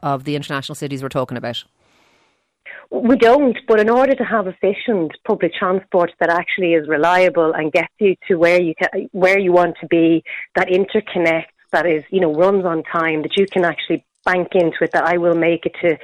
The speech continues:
Speaker 2: whether it's to work or whether it's for leisure, I will be there on time. In order to do that, we have to free up the road space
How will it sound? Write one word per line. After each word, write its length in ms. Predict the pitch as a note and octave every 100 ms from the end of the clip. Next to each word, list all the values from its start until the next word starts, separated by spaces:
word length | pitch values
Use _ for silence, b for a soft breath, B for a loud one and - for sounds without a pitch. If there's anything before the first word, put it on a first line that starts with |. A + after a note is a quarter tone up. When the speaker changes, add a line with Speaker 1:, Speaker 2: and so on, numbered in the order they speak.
| B -
Speaker 2:
whether 200 | E3+ F3+
it's 140 | - -
to 80 |
work 380 | F#3 D#3+ F3 E3+
or 60 | E3
whether 240 | D#3+ D#3+
it's 120 | D#3 -
for 80 | E3
leisure, 260 | D#3 D#3 D#3+
I 40 |
will 160 | D#3+ E3
be 120 | D#3+
there 280 | E3 D#3+ D#3+
on 80 | D3
time. 320 | - E3+ E3 B B B
In 120 | F#3
order 280 | F#3+ G#3 A3+
to 100 | G#3+
do 260 | E3+ F3+ G#3
that, 260 | F#3+ E3 - B B
we 100 | E3+
have 200 | F#3 F#3+
to 80 | F#3+ -
free 180 | G#3 F3+
up 60 | -
the 80 | E3+
road 240 | E3+ F3 -
space 240 | F3+ D#3+